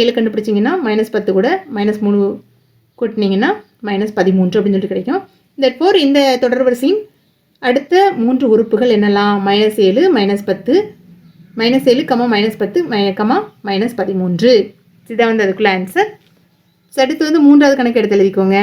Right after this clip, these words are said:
ஒண்ணு, கமா, ஜீரோ பாயிண்ட் ஒன், கமா, ஜீரோ பாயிண்ட் ஜீரோ ஒன். கமா,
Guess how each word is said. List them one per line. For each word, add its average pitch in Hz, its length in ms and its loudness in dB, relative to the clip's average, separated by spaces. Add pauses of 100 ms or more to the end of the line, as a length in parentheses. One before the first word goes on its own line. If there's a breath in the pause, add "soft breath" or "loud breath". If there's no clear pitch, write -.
(1000)
ஒண்ணு, 262 220 0 (140)
கமா, 233 180 0 (420)
ஜீரோ 262 200 2 (140)
பாயிண்ட் 240 220 -2 (120)
ஒன், 285 120 0 (180)
கமா, 202 200 0 (220)
ஜீரோ 226 220 0 (100)
பாயிண்ட் 247 260 2
ஜீரோ 208 180 4 (200)
ஒன். 156 100 -8 (1160)
கமா, 196 240 -4